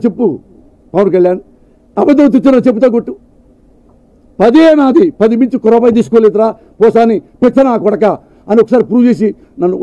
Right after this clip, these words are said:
చంప చంప కొట్టేళ్ళు. రేపు నుంచి ఇక లైఫ్లో అసలు నీ పేరే ఎత్తను నేను. నువ్వే నీ ఒక్క సినిమా రెమ్యునరేషన్ కోసమే అబద్ధాలు ఆడావే, పది కోట్లు అనుకోండి అని. జనాలు పిచ్చోళ్ళా? మీడియా పిచ్చిదా? మీడియా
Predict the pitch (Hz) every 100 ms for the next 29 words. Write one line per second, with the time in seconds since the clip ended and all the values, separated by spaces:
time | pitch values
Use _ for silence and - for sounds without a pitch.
0 | - 202 208 170 160 156 151 - _ _
1 | _ _ _ _ _ _ _ _ _ _
2 | _ _ _ 302 208 170 208 160 135 202
3 | 240 226 240 240 - _ _ _ - 190
4 | 175 - 190 208 233 196 151 - - _
5 | _ _ _ _ _ _ _ _ _ _
6 | _ _ 175 233 254 294 294 294 262 -
7 | 220 220 247 254 233 254 247 220 220 247
8 | 247 - _ _ 190 233 196 247 233 233
9 | 220 247 247 170 _ - 233 - 240 226
10 | 262 - 262 277 269 226 165 - _ _
11 | _ _ _ 165 220 269 - 196 214 170
12 | 151 151 113 _ _ _ _ _ 196 262
13 | 294 220 - 220 202 190 165 107 _ _
14 | _ _ _ _ _ _ _ _ - 233
15 | 269